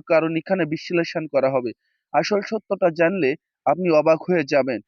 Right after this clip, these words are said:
নিলয় কতটা খারাপ জানলে আপনি সত্যি নিজেকে বিশ্বাস করতে পারবেন না। তবে চলুন দেরি না করে সত্যটা জেনে নেওয়া যাক। প্রথমে জানাবো নিলয় তানিয়ার মধ্যে ঘটে যাওয়া ঘটনার আসল বিবরণ। কি ঘটেছিল তানিয়া নিলয়ের মধ্যে? আর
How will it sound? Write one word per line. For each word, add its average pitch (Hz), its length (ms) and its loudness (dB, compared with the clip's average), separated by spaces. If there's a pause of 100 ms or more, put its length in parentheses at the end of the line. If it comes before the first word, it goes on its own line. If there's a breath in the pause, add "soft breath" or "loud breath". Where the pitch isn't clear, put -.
নিলয় 190 420 4
কতটা 180 460 0
খারাপ 180 300 4 (280)
জানলে 165 360 4
আপনি 170 220 2
সত্যি - 340 -4
নিজেকে 170 360 -2
বিশ্বাস 156 420 -6
করতে 160 340 -8
পারবেন 135 340 2
না। 104 140 -6 (160)
তবে 170 260 6
চলুন 196 340 2
দেরি 180 220 2
না 180 160 2
করে 170 160 -2
সত্যটা 170 460 -4
জেনে 156 260 0
নেওয়া 143 240 4
যাক। 131 200 0 (460)
প্রথমে 226 380 0
জানাবো 180 400 4 (320)
নিলয় 170 360 4
তানিয়ার 170 360 2
মধ্যে 170 320 0
ঘটে 175 320 -2
যাওয়া 147 260 4
ঘটনার 147 440 0 (100)
আসল 143 320 -4
বিবরণ। 123 400 -2 (380)
কি 196 120 -4
ঘটেছিল 190 560 -2
তানিয়া 156 340 0
নিলয়ের 147 400 2
মধ্যে? 131 300 -8 (360)
আর 139 140 2